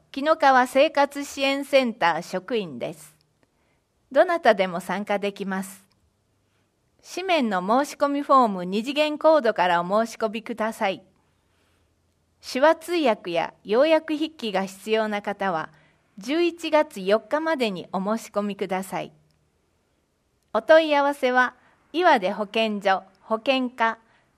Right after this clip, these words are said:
電話六一の零零四九へどうぞ。第二回、福祉、介護、保育の就職フェア和歌山。求人事業所の人事担当者と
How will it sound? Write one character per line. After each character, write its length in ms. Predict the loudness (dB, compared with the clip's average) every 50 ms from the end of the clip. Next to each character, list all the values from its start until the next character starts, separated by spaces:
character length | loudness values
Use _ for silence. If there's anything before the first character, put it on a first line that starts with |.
| _ -4
電 340 | 0 0 0 0 -2 -2 -2
話 260 | -2 -2 -2 -2 -6 -12 _ _ _ -4
六 340 | -2 -2 -2 -2 -4 -4 -4
一 320 | -4 -4 -6 -8 -10 -8
の 280 | -8 -8 -8 -10 -12 -18 _ _ _
零 300 | -2 2 4 4 4 4
零 320 | 2 2 2 2 0 0 0
四 320 | 0 0 0 0 -2 -4
九 280 | -6 -4 -4 -2 -2 0
へ 180 | 0 0 -2
ど 240 | 0 0 0 0 0
う 60 | 0
ぞ。 220 | -4 -6 -6 -8 -8 _ _ _ _ _ _ _ _ _ _ _ _ _ _ _ _ _ _ _ _ _ _ _ _ _ _ _ _ _ _ _ _ _ _ _ _ _ _ _ _ _ _ _ _ _ _ _ 0
第 280 | 2 2 2 2 0
二 140 | -2 -4 -4
回、 360 | -2 0 0 0 0 -2 -6 -12 _ _ _ _ _
福 280 | -10 -10 -8 -6 -6
祉、 380 | -6 -6 -8 -10 -10 -10 -10 -10 -16 _ _ _ _
介 300 | 0 2 2 2 2 0
護、 260 | 0 -2 -2 -2 -4 -8 _ _ _ _ _
保 160 | _ 0 2 2
育 300 | 2 0 -4 -6 -6 -6
の 180 | -6 -6 -8
就 360 | -10 -12 -10 -6 -4 -4 -4
職 360 | 0 0 0 0 0 -4 -8 -8
フ 140 | 0 2
ェ 120 | 4 4 6
ア 240 | 4 2 0 -2 -4
和 120 | -4 -4 -4
歌 160 | -2 -2 -2
山。 420 | -2 -2 -2 -4 -6 -8 -8 _ _ _ _ _ _ _ _ _ _ _ _ _ _ _ _ _ _ _ _ _ _ -6
求 220 | -2 0 0 0 -2
人 320 | -2 -6 -6 -6 -6 -6
事 120 | -6 -4 4
業 240 | 6 6 6 6
所 160 | 6 4 2 2
の 220 | 2 0 -2 -2
人 280 | -2 -4 -4 -4 -4 -6
事 160 | -6 -2 0
担 220 | 0 0 0 0
当 220 | 0 0 0 0 0
者 220 | -2 -4 -6 -6
と 240 | -6 -6 -8 -8